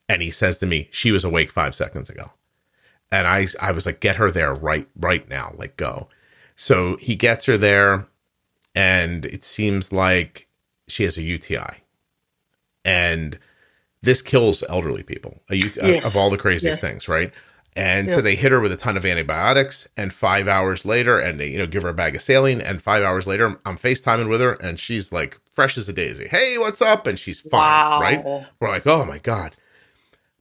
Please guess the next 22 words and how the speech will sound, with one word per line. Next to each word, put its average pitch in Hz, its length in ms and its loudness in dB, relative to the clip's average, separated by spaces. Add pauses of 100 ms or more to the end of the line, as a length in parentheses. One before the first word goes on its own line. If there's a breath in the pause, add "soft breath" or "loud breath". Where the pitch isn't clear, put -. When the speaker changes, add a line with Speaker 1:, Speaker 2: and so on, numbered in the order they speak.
Speaker 1:
But 107 180 0
the 107 80 0
next 117 300 0
day 120 160 2
she - 160 -6
wakes 98 320 0
up, 147 320 0 (560)
she's - 260 -10
slurring 92 380 2
her 78 100 -2
words, 113 640 2 (460)
n-, 98 140 -4
something's 85 480 -6
not 78 260 -2
right, 104 420 2 (120)
no 92 220 0
energy, 104 640 0
sleeping 92 420 -4
the 78 60 -4
whole 80 180 -2
day 95 240 2
away. 95 580 2